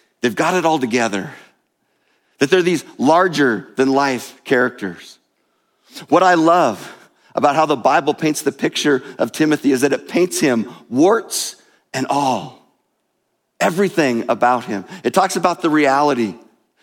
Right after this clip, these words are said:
that Timothy was young. And earlier in the first book that Paul wrote to Timothy, he says, "Don't let people look down on you, Timothy, because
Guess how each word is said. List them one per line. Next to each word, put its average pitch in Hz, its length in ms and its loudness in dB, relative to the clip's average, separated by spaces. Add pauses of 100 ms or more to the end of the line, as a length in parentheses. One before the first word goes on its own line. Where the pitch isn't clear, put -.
(180)
that 131 160 0
Timothy 170 520 0 (160)
was 123 200 0
young. 127 460 0 (920)
And 139 100 2
earlier 185 340 4
in 147 100 2
the 135 80 0
first 175 360 -4
book 110 260 0 (280)
that 123 160 -2
Paul 151 180 2
wrote 147 220 0
to 139 80 -4
Timothy, 127 500 -2 (220)
he 131 60 -4
says, 156 100 0
"Don't 226 160 2
let 254 120 2
people 208 240 0
look 175 220 0
down 175 240 0
on 180 80 -2
you, 160 100 0
Timothy, - 380 -2
because 139 400 -4